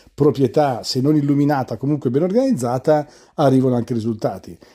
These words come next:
L'Inter probabilmente avrà peccato perché l'Inter ha sulla coscienza due scudetti che sono, non sono arrivati e tre coppe che non sono arrivate.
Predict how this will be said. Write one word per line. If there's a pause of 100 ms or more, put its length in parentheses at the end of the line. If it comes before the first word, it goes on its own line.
(160)
L'Inter
probabilmente
avrà
peccato
perché
l'Inter (260)
ha
sulla
coscienza
due
scudetti
che
sono,
non
sono
arrivati (200)
e
tre
coppe
che
non
sono
arrivate.